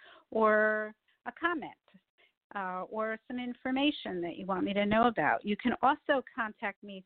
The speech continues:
through email, Doctor Mara at Doctor Mara Karpel dot com, or through my website and just click on the contact link. This evening's program is produced by Accomplice Entertainment, Postal Productions, and Psyched Up Productions, and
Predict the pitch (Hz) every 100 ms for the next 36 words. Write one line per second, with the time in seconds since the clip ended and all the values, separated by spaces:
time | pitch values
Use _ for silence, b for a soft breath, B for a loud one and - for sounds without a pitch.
0 | - 202 - 262 262 190 160 156 - b
1 | b b - 208 202 202 202 190 190 202
2 | 202 190 185 _ 180 170 160 - - 170
3 | _ 196 165 156 156 - 285 269 269 -
4 | 233 226 - 220 220 214 202 180 180 175
5 | _ 165 165 170 - 175 175 - - 165
6 | 156 160 156 - 170 - 151 _ - -
7 | - B B B B B - 330 - 285
8 | 262 262 - 269 240 220 180 - 220 226
9 | - 294 226 208 - - 202 - - 214
10 | - 247 254 247 247 - 247 247 262 262
11 | _ - 226 233 _ 233 - 254 226 -
12 | - 302 311 - - 226 220 _ 214 202
13 | _ 208 240 349 285 165 - 190 220 285
14 | _ B B B B - 247